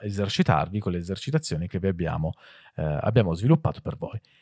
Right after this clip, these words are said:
Se avete dei dubbi, delle domande su questo argomento, volete che venga approfondito,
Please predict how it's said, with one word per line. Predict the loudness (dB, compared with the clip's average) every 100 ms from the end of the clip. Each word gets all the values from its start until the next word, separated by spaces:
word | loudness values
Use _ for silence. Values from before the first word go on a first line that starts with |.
| _ _ _ _ _
Se | 4
avete | 6 6 6
dei | 6
dubbi, | 6 4 4
delle | 4 4
domande | 6 6 6 4
su | 0 -2
questo | -2 0
argomento, | 0 0 0 -2 -2 -2 0 -2
volete | -2 -2 -2 -2
che | -2 0 0
venga | 0 0 0
approfondito, | -2 -4 -4 0 6 6 6 -2 -4